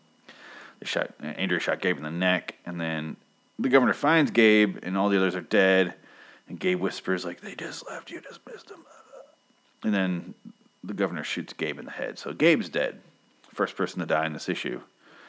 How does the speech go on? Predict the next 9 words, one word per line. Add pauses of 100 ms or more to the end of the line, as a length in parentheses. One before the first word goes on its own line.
(640)
This
chapter, (260)
chapter. (240)
Um, (920)
the
governor
attacks
the
prison